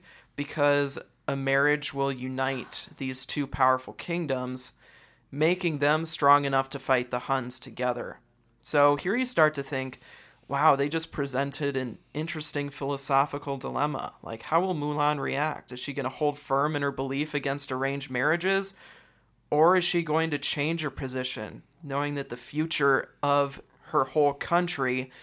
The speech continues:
is at stake with this alliance? But the movie's not that deep. Along the way, the three princesses fall in love with Mulan and Shang's soldier friends that were in the first movie.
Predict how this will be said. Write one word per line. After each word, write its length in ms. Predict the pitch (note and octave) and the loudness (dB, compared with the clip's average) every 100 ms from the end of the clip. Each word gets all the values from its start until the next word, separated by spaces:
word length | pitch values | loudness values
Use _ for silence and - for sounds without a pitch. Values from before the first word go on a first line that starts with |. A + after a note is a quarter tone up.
| - | -14
is 200 | - C#3 | -4 0
at 100 | C3+ | 2
stake 680 | - - - D3 B2+ A2 - _ _ | 4 4 4 2 0 -4 -12 _ _
with 180 | - C#3 | -10 -6
this 180 | D3 C3+ | 0 0
alliance? 720 | C3 B2+ C#3 A#2+ - - - _ _ - _ _ _ _ - | 0 0 0 -2 2 4 4 _ _ -20 _ _ _ _ 4
But 240 | G#3 G#3 | 4 4
the 60 | D#3+ | 0
movie's 340 | D#3+ D#3+ D3+ | 2 2 2
not 220 | D3+ D3 | 4 4
that 220 | C#3+ C3+ | 4 2
deep. 300 | C3 A2+ E2 - _ _ | 0 -8 -10 -18 _ _
Along 320 | D3 D3+ D#3 D#3 | 2 6 6 4
the 80 | |
way, 240 | D3+ D3+ D#3 | 2 2 2
the 100 | C#3 | -2
three 260 | - D3 | -2 -4
princesses 580 | D3 D#3+ D#3 - C3+ C#3+ | -2 -4 -2 0 0 0
fall 240 | - C#3 C#3+ | 2 4 4
in 80 | C#3 | 4
love 260 | C#3 C#3 | 2 2
with 280 | C3 C3 - - | 0 -4 -6 -14
Mulan 400 | C#3 C#3 C#3+ C#3+ | -6 0 4 4
and 140 | C#3 B2+ | 2 -2
Shang's 340 | - C#3 C3+ | -2 0 2
soldier 400 | - C3 C3+ C#3 | 2 2 0 -2
friends 400 | - D#3 D#3 D#3+ | 0 2 2 0
that 100 | C3 | -4
were 140 | C3 C3+ | -2 -4
in 80 | |
the 80 | A#2+ | -4
first 340 | - C3 B2+ C#3+ | -2 -2 -2 -2
movie. 420 | D3 D3+ D#3 | -2 0 -2